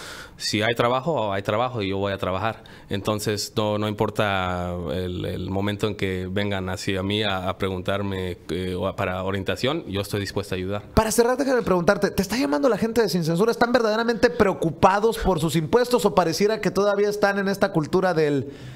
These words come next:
Speaker 2: "ay mañana,
Speaker 1: Mm,
Speaker 2: ay después"?
Speaker 1: tal vez, tal vez, este, "ay después, ay mañana", es, es lo que... Ay, sí hay gente que me, que me habla y honestamente, eh, quieren a-, hacer algo por, por sus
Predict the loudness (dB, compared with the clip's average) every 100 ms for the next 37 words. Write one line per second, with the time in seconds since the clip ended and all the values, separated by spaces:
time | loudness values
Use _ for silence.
0 | -18 -20 0 2 2 2 0 -2 -6 -14
1 | -12 -6 -2 2 2 2 2 2 2 -2
2 | -8 -8 0 2 2 0 0 0 2 2
3 | 0 0 0 -2 0 2 2 0 0 0
4 | 0 0 0 0 0 0 0 0 0 0
5 | 0 -2 -2 -4 -2 -4 -2 -4 -4 -6
6 | -12 -2 0 2 2 2 0 0 0 0
7 | 0 2 2 0 -2 -6 -2 0 0 0
8 | 0 0 0 0 2 2 0 0 0 -2
9 | 0 0 0 -2 -4 -4 -2 -2 -2 0
10 | 0 2 2 0 -2 -2 -2 -2 -6 -6
11 | -6 -6 -6 -6 -10